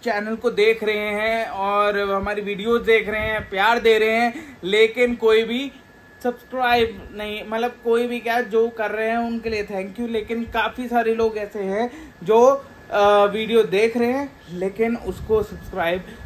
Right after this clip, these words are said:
नहीं कर रहे हैं हमारे channel को। तो please उसको subscribe करें, हमें support करें,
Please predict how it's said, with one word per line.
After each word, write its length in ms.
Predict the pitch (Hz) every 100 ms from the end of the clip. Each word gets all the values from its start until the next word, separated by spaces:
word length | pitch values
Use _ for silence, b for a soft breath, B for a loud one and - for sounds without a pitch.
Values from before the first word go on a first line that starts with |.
| -
नहीं 180 | 170 170
कर 120 | 175
रहे 100 | 170
हैं 60 | 180
हमारे 220 | 170 165
channel 320 | 165 160 165
को। 340 | 170 190 202
तो 120 | 202 175
please 520 | 185 196 214 233 196 B 269 -
उसको 200 | 170 -
subscribe 520 | 202 190 - 196 196
करें, 300 | 196 185 208
हमें 320 | 220 202 202 202
support 420 | 202 185 196 185
करें, 640 | 190 190 220 226 277